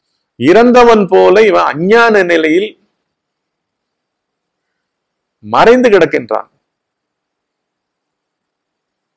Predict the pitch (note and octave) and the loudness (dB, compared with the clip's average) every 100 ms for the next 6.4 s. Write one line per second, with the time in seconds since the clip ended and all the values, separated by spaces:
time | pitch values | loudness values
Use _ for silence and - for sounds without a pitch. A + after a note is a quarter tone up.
0 | _ _ _ _ _ _ - F3 A#3+ B3 | _ _ _ _ _ _ -8 -2 2 2
1 | B3 A#3 G#3+ G3+ G3 G#3 F#3 F3 D3 D#3+ | 2 4 2 2 2 2 -2 -2 -2 0
2 | A3 - _ _ _ _ - - - _ | -2 -6 _ _ _ _ -10 -10 -10 _
3 | _ _ _ _ _ _ _ _ _ C3 | _ _ _ _ _ _ _ _ _ -6
4 | C#3+ G#3 A#3 G#3+ F3+ D#3 D#3+ C3 B2 A#2 | -2 0 2 2 2 -2 -2 -4 -6 -4
5 | D3+ F#3+ C#3+ C#3+ F3+ G3+ F#3 C#3+ C3 B2+ | -4 -6 -6 -6 -4 0 0 -2 -8 -8
6 | A#2 A2+ D3+ | -12 -8 -6